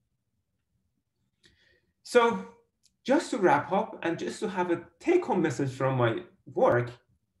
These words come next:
I have to say that near field interactions are important in phoretic systems, and we shouldn't ignore them because far field cannot capture the full story.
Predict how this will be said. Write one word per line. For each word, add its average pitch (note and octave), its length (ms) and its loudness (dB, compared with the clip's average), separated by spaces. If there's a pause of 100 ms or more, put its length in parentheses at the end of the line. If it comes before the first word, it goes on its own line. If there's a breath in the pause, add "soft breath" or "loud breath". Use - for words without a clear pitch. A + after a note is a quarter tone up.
(1120)
I F#3 40 0
have C#4 260 0
to G#3 80 -4
say B2 580 0
that C#3 180 0
near F#3+ 280 2
field F3 220 0
interactions A#2+ 600 -2
are - 180 -4
important A#2 600 -6 (160)
in A#2+ 120 -2
phoretic A2+ 360 -2
systems, - 560 -8 (260)
and D3 160 0
we D3 80 4
shouldn't F#3 420 0
ignore B2 340 2
them - 240 -8
because F3+ 240 0
far C4+ 420 0
field F#3 240 2
cannot C3+ 460 -2
capture A#2+ 600 -4
the A#2+ 120 -4
full A#2+ 380 -10
story. - 440 -16